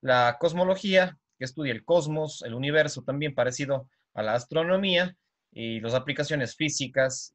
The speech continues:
y, mm, biológicas y químicas para entender el cosmos. Eh, la medicina, que es el campo de la salud, sí, de la prevención e intervención en lo que es la salud, eh, principalmente humana.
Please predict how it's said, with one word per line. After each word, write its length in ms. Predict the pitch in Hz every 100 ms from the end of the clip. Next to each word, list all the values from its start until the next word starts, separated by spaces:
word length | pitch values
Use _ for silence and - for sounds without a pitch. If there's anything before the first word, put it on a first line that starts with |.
| _
y, 220 | 113 104
mm, 300 | 117 117 120 120
biológicas 720 | 120 127 143 147 135 120 110
y 60 | 110
químicas 580 | 156 156 135 143 139 - _ -
para 160 | 117 117
entender 360 | 117 127 131 113
el 120 | 98
cosmos. 520 | 123 104 95 - _ _ _ _ -
Eh, 240 | 113 107
la 140 | 113
medicina, 580 | 123 147 170 214 190 160
que 120 | -
es 60 | 117
el 180 | 110 98
campo 360 | 127 123 117
de 60 | 104
la 140 | 101
salud, 420 | - 147 185 185 _ _ _ _ _ _ _ _ _ _
sí, 140 | - 127
de 100 | 120
la 160 | 107
prevención 680 | - 131 139 135 160 160 160 - _ _
e 100 | 117
intervención 640 | 123 120 135 143 143 160 147
en 120 | 117
lo 120 | 110
que 80 | 135
es 140 | 123
la 80 | 110
salud, 400 | - 123 135 127 _ _ _ _ _ _
eh, 540 | 117 107 104 101 98 95 95 -
principalmente 680 | 143 143 139 143 139 127 120
humana. 440 | 117 110 98 -